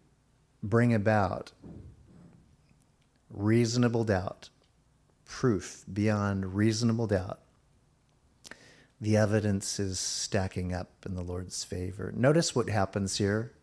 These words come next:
not moving through all of the scenarios of the court scenes, but actually taking it to the firsthand account of those who in charge of his execution begin to see things.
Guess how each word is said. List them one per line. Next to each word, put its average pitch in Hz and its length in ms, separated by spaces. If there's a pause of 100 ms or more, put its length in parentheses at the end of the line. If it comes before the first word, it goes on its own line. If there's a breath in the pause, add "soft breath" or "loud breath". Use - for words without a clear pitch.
(840 soft breath)
not 117 400
moving 113 480
through 104 280
all 107 300
of 101 240
the 98 200
scenarios 101 760
of 90 120
the 92 120
court - 480 (140)
scenes, 95 800 (760 soft breath)
but 104 140
actually 113 480
taking 113 480
it - 240 (140)
to 101 260
the 95 320
firsthand 107 840
account 104 640 (720 soft breath)
of 95 220
those 101 500
who 101 100
in 101 160
charge 101 460
of 104 320
his 101 200
execution 92 840
begin 92 340
to 90 140
see 104 320
things. 104 640